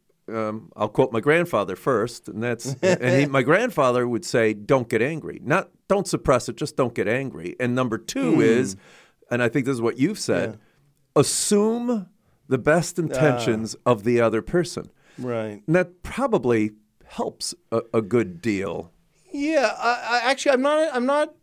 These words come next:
Speaker 2: actually in favor of assuming the best intentions,
Speaker 1: Oh.
Speaker 2: just not making any assumptions until you know their intentions.
Speaker 1: Ah.
Speaker 2: See, because I, the thing is, like,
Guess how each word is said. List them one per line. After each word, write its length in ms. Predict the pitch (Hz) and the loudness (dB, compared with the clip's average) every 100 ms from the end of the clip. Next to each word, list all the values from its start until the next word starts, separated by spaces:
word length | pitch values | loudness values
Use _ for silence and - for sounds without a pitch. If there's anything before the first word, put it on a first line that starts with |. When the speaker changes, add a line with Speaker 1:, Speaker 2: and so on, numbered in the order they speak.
| _ - | _ -6
Speaker 2:
actually 340 | 220 226 247 | -4 -2 -4
in 100 | 208 | 0
favor 240 | 214 196 | 0 2
of 80 | 185 | 0
assuming 480 | 165 - 208 180 180 | -2 -2 -4 -2 0
the 80 | 156 | -2
best 380 | 127 170 170 - | 0 0 0 -6
intentions, 640 | 123 123 107 - 123 120 | -8 -6 -8 -10 -8 2
Speaker 1:
Oh. 160 | 165 233 | 4 4
Speaker 2:
just 200 | 196 180 | 0 -4
not 280 | 202 240 | -2 -2
making 420 | 233 220 214 190 202 | -2 -6 -4 -8 -6
any 300 | 202 202 170 | -4 -2 -2
assumptions 760 | 120 240 214 175 135 123 123 | -2 -4 -4 -6 -8 -8 -10
until 380 | 160 143 120 202 | -8 -8 -4 -2
you 200 | 175 156 | 0 0
know 280 | 147 160 226 | 0 2 2
their 220 | 160 127 | 0 -2
intentions. 540 | 117 113 117 95 90 87 | -6 -10 -10 -10 -16 -4
Speaker 1:
Ah. 560 | 107 120 143 151 151 | 0 2 4 4 4
Speaker 2:
See, 80 | 135 | 2
because 300 | 240 254 233 | 4 4 2
I, 360 | 247 226 233 208 | 2 0 -2 -2
the 160 | 202 | 0
thing 200 | 214 254 | 2 2
is, 160 | 247 208 | 2 2
like, 360 | 202 170 - | 4 2 -2